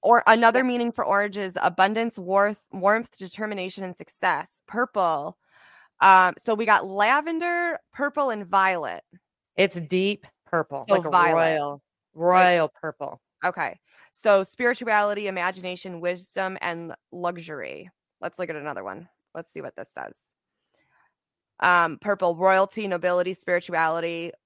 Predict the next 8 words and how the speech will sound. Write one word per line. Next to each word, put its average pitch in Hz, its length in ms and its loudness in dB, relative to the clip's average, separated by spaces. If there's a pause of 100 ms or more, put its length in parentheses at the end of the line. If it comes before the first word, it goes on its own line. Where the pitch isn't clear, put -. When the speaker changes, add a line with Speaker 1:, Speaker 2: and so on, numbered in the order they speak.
(100)
Speaker 1:
luxury, 175 800 -4 (300)
ambition. 175 840 -4 (3250)
Let's - 160 -16
see. 160 280 -12
What's 175 180 -10
this 160 180 -16
one 139 120 -18
say? - 220 -20